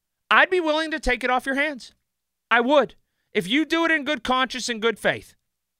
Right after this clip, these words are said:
I will take it because I love those things. Coming up next, a lot of people don't like the direction of the N F L.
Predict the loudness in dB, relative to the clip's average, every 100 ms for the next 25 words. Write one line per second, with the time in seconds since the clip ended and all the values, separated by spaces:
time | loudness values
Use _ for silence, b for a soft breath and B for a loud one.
0 | -2 2 4 2 -4 -4 -8 -14 -20 _
1 | _ _ _ -18 -4 -2 -2 -2 -2 -2
2 | -14 -18 -20 -20 _ _ _ _ _ _
3 | _ -2 0 0 0 -2 -2 -10 -10 _
4 | _ _ -4 2 2 0 -2 -8 -6 -6
5 | 0 0 0 -4 -4 -2 -6 -4 -4 -6
6 | -8 -12 -12 -16 _ _ _ _ -2 0
7 | 0 0 -2 -10 -16 -18